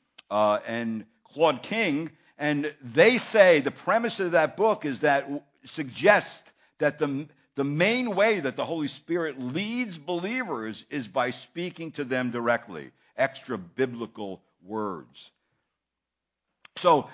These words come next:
they believe that there are still prophets receiving direct revelation, and they believe also that are, there are still apostles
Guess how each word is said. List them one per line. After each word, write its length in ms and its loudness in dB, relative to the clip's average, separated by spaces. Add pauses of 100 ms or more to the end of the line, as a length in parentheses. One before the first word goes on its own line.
(160)
they 160 4
believe 400 -4
that 160 0
there 160 0
are 100 4
still 720 -2 (320)
prophets 680 6
receiving 600 -4
direct 380 2
revelation, 920 -2 (340)
and 460 -2 (200)
they 180 0
believe 420 0
also 520 0
that 200 0
are, 160 0
there 180 -8
are 40 -6
still 260 -6
apostles 800 -4